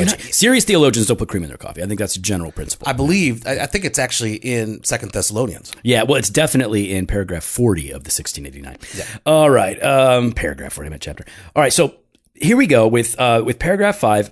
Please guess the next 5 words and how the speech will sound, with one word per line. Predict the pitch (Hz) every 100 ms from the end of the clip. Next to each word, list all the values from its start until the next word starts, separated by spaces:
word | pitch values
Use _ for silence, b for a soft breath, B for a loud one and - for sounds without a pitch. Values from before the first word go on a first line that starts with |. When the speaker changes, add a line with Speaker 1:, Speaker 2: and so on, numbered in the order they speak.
| _ _ _ _ _ _ _ _ -
Speaker 1:
Um, | 143 123 120 110 - B B B -
the, | 127 147
the, | 127 120
the, | 131 117 -
the, | 143